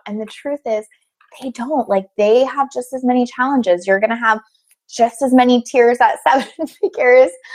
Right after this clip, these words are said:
than at, you know, two clients or whatever. When you can be okay with that and you can,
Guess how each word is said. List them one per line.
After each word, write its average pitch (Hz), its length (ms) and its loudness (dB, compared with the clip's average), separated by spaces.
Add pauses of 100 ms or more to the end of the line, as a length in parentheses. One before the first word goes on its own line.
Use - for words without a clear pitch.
(480)
than 240 320 2
at, 226 380 2 (1000)
you 262 140 -6
know, 214 180 -6
two 247 280 -16
clients 247 520 -8
or 196 80 -4
whatever. - 360 -8 (340)
When 226 280 2
you 233 180 -6
can 285 220 -8
be 233 180 -2
okay - 380 -8
with 214 240 -8
that 311 240 -2
and 220 220 -2
you 208 120 -12
can, 233 340 -4